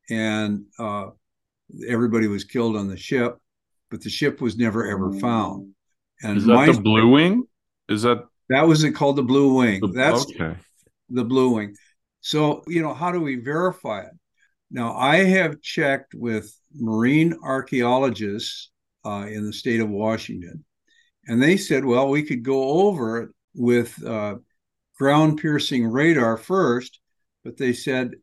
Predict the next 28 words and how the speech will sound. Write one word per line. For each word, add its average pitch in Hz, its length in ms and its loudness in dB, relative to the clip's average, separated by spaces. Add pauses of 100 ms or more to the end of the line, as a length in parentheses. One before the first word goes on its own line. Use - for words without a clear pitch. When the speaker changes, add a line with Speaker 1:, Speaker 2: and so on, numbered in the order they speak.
(120)
Speaker 1:
"That 151 300 2
doesn't 196 320 0
work 165 240 0
very 160 280 0
well 147 280 0
in 131 80 -4
a 127 60 -6
salt 160 400 -2
marsh 107 340 -10
because 120 260 -6
it 101 80 -8
contains 135 420 -4
so 143 100 -6
much 127 200 -4
salt, 165 640 0
it - 100 -14
throws 127 320 -4
it 113 80 -6
off." 127 300 0 (120)
But 151 400 4
if 131 160 -4
we 131 120 -4
went 127 200 -2
over 143 220 -2
it - 80 -10
with 120 140 -6
a - 20 -4
magnetometer, 127 1080 -2